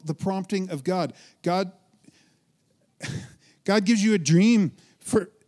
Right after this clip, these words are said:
like, about a couple people, a couple days, and you're like, "Well, that's weird." You're like, "I should share that." You're like, "Well, they're weird." You may be the, the Hannah that shares the dream that actually helps confirm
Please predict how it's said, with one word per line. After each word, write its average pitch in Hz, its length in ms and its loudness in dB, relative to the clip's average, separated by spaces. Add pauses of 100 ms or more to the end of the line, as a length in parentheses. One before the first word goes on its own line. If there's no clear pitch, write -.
(100)
like, 185 380 0
about 190 260 4
a 185 60 2
couple 196 280 4
people, 220 380 4
a 160 60 2
couple 196 260 4
days, 190 260 4
and 175 80 2
you're 165 80 4
like, 147 140 2
"Well, 160 140 -2
that's 175 240 0
weird." 147 400 2 (180)
You're 147 140 2
like, 156 260 2
"I 151 140 4
should 165 200 -2
share 185 260 2
that." 131 240 -2 (580)
You're 120 100 -4
like, 113 140 -8
"Well, 165 320 -6
they're 135 200 -2
weird." 110 640 -4 (1300)
You 196 220 4
may 220 180 6
be 202 120 4
the, 190 300 2
the 170 120 -2
Hannah 180 340 2
that 131 120 -6
shares 165 260 0
the 170 60 -2
dream 180 340 2 (220)
that 156 200 -2
actually 165 400 2 (180)
helps 170 280 -2
confirm 202 680 2